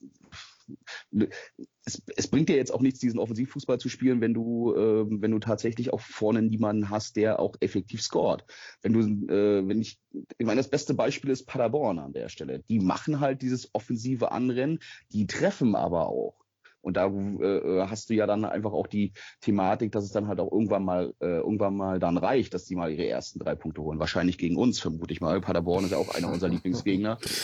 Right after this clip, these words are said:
Speaker 1: Ähm, und wir haben ja ein tolles Talent dafür, das, äh, zu machen.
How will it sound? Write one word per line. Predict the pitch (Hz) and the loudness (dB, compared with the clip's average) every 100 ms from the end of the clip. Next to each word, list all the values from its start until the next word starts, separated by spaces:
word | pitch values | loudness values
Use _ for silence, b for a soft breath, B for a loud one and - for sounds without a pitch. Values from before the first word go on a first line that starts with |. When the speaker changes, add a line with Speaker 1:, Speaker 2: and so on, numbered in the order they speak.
| B B B | B B B
Speaker 1:
Ähm, | 98 101 101 101 101 101 | 2 2 4 2 2 2
und | 82 90 | 0 0
wir | 95 | 2
haben | 95 | 0
ja | |
ein | 90 | 0
tolles | 107 104 | 0 -2
Talent | - 98 104 | -2 -4 -2
dafür, | 101 - 95 | -2 -2 -2
das, | 90 90 | -2 -4
äh, | - 90 90 87 | -2 0 0 -2
zu | - 95 | -4 0
machen. | 92 101 110 | 0 0 -2